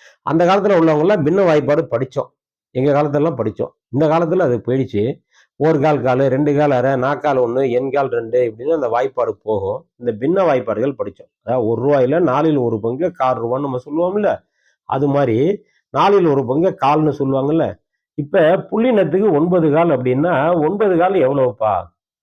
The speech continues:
அப்படின்னா ரெண்டே கால், எண் கால் ரெண்டு, ஒன்பத்தி கால் ரெண்டே கால். என்ன சொல்றாரு, "அப்பா, பறவை இனத்துக்கு ரெண்டே கால் தான்ப்பா." நம்ம ஒத்துக்கோமா, ஒத்துக்க மாட்டோமா? ரெண்டே கால். அந்த இடத்துல நிறுத்தினோம்னா எவ்வளவு சுவை வருது பாருங்க. இதுதான் தமிழுடைய சுவை.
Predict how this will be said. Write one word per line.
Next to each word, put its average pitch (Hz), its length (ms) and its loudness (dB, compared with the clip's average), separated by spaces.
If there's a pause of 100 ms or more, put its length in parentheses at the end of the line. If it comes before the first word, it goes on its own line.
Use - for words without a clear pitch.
அப்படின்னா 123 560 -2 (400)
ரெண்டே 180 500 2
கால், 117 280 0
எண் 127 200 0
கால் 165 180 2
ரெண்டு, 143 640 0
ஒன்பத்தி 160 440 -2
கால் 202 180 2
ரெண்டே 147 460 2
கால். 113 380 -4 (380)
என்ன 160 220 0
சொல்றாரு, 143 600 2
"அப்பா, 98 520 -4 (200)
பறவை 175 280 0
இனத்துக்கு 160 680 2
ரெண்டே 160 480 2
கால் 127 260 -2
தான்ப்பா." 107 360 -4 (460)
நம்ம 117 280 -4
ஒத்துக்கோமா, 151 640 0
ஒத்துக்க 151 140 -2
மாட்டோமா? 143 360 -2
ரெண்டே 160 380 0 (360)
கால். 131 380 -4
அந்த 131 200 0
இடத்துல - 20 -6
நிறுத்தினோம்னா 156 720 0
எவ்வளவு 143 240 0
சுவை 156 280 0
வருது 117 220 -2
பாருங்க. 110 240 -2
இதுதான் 123 300 -4
தமிழுடைய 117 400 -6
சுவை. 110 340 -14